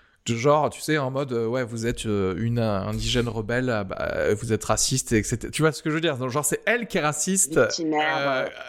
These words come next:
Speaker 1: alors
Speaker 2: Bien
Speaker 1: que,
Speaker 2: sûr.
Speaker 1: enfin, bref. Alors qu'elle fait que souligner.
Speaker 2: Ah oui, c'est ça, c'est vrai qu'en France, c'est le nouveau truc, racisme anti-blanc et quoi d'autre. Et, euh, voilà, en gros, le racisme inversé, it's like, that's not a thing.
Speaker 1: <laughs>
Speaker 2: Like, that's really not a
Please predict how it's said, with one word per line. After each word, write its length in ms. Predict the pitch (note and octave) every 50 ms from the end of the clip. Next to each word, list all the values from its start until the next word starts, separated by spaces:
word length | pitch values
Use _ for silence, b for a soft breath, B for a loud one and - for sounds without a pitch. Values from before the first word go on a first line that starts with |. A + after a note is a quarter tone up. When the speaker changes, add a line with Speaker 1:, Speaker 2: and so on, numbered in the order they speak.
| - - -
Speaker 1:
alors 280 | - D#3 D3 D3 - -
Speaker 2:
Bien 100 | D3 D#3
Speaker 1:
que, 60 | D3+ D3 D3+ D3+ D3 C3+
Speaker 2:
sûr. 80 | A#2+
Speaker 1:
enfin, 180 | A2 - C3 A#2+
bref. 260 | A#2 A2+ A2 A2+ - B B B B B B B B B B -
Alors 220 | G2+ G#2+ B2 -
qu'elle 260 | - - G2 A2 A2 - - -
fait 200 | - - C3+ B2
que 100 | - C#3
souligner. 400 | - - B2+ A#2 A2+ B2+ C3+ C3 -
Speaker 2:
Ah 80 | A3
oui, 100 | B3 C4
c'est 160 | B3+ - C#4 B3
ça, 200 | G#3 C4+ B3+ A#3 -
c'est 60 | B3+
vrai 160 | A3 A#3 A#3+ B3
qu'en 160 | A3+ A3 A3
France, 220 | - - A#3+ A3 -
c'est 80 | A3+
le 80 | G3+ G3+
nouveau 220 | G#3+ G#3 G3 G3 F#3+
truc, 280 | - - - F3+ -
racisme 400 | E3+ E3+ - - F#3+ F3 E3+ -
anti-blanc 580 | - - - C3+ F3 D#3+ F3 F3 F3 F#3 F#3 F3
et 160 | D#3 D3+ D3
quoi 140 | - E3+ D#3
d'autre. 240 | D#3+ F3+ F#3 - _ _ B B B B B B B B _
Et, 160 | - E3 D#3+
euh, 120 | D#3 D3+ D3
voilà, 200 | D3 D#3+ D3+ D3
en 60 | D#3
gros, 160 | C#3+ C#3 D#3
le 60 | D#3 D3+
racisme 380 | C#3+ D3 - - E3 D3+ D3+
inversé, 460 | D#3 C#3+ C#3 C#3+ C#3 - - D3+ C#3+
it's 120 | C#3 - -
like, 160 | C#3+ C3+ B2 - - - -
that's 220 | E3 F3+ - -
not 180 | F3+ F3 G3+ G3
a 80 | G3+
thing. 440 | - - - E3 E3+ D3 G#2+ D#2+ - - C#3
Speaker 1:
<laughs> 120 | C3 - -
Speaker 2:
Like, 180 | C3+ C3 -
that's 220 | - D3+ - - -
really 160 | D#3+ E3 E3
not 220 | D#3 D3 D3 C#3
a 20 | C3